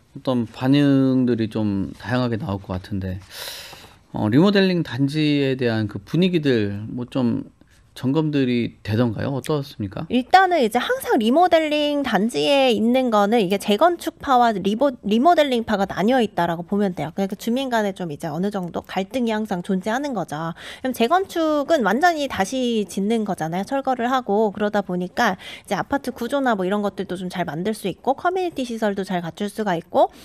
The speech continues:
Speaker 2: 또 사업 수익성도 이제 일반 분양 세대나 뭐 이런 것들에 대한 제한이 크게 없잖아요. 리모델링처럼.
Speaker 1: 네.
Speaker 2: 그러다 보니까 이제 그 사업 수익성도 좋아지고,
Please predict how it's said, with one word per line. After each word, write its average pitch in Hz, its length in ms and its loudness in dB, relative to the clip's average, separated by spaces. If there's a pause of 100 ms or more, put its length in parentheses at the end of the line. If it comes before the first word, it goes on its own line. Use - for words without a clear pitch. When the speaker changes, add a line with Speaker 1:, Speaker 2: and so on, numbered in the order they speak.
(320)
Speaker 2:
또 302 260 0
사업 440 260 2
수익성도 302 720 2
이제 196 180 0
일반 277 320 2
분양 233 480 0
세대나 226 440 0
뭐 185 100 -2
이런 220 200 0
것들에 202 280 -4
대한 185 220 -2
제한이 208 540 0
크게 330 220 -2
없잖아요. 185 400 0
리모델링처럼. 180 1040 -2
Speaker 1:
네. 110 220 -2
Speaker 2:
그러다 220 300 0
보니까 190 500 -6
이제 170 280 -6
그 170 160 -6
사업 320 220 -6
수익성도 220 400 -6
좋아지고, 202 680 -2